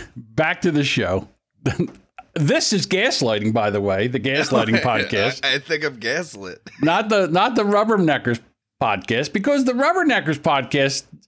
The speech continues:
Speaker 1: isn't a podcast anymore. Although I gotta tell you, this morning when I woke up, I was sitting around and I said, "You know what? I'm gonna go back and listen to the very first episode of the
Speaker 2: Oh,
Speaker 1: Rubberneckers."
Speaker 2: I don't think I could.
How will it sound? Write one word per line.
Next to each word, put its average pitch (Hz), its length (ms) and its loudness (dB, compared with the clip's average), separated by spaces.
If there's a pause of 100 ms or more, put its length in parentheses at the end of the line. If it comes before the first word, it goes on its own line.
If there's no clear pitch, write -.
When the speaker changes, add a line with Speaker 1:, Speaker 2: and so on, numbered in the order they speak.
(100)
Speaker 1:
isn't 139 240 2
a - 20 2
podcast 127 560 0
anymore. 90 380 0 (120)
Although 160 360 2
I 175 80 0
gotta 180 200 2
tell 143 320 -2
you, - 140 -8 (920)
this 139 240 0
morning 165 260 4
when 120 140 2
I 113 80 0
woke 135 320 2
up, 92 260 -2 (320)
I 123 160 0
was - 520 -2 (180)
sitting - 260 0
around 117 640 2
and 123 160 2
I 117 80 0
said, 113 240 -2
"You 151 80 0
know 202 140 2
what? 185 260 2
I'm 185 80 2
gonna 262 140 4
go 165 160 2
back 117 320 -2
and 101 100 0
listen 107 280 0
to 98 60 0
the 95 100 0
very 95 260 0
first 104 320 0
episode 104 520 0 (300)
of 110 220 0
the 104 100 0
Speaker 2:
Oh, 101 60 2
Speaker 1:
Rubberneckers." 120 680 2 (320)
Speaker 2:
I 92 80 -2
don't 90 180 -8
think 85 160 -8
I 71 120 -12
could. 73 400 -10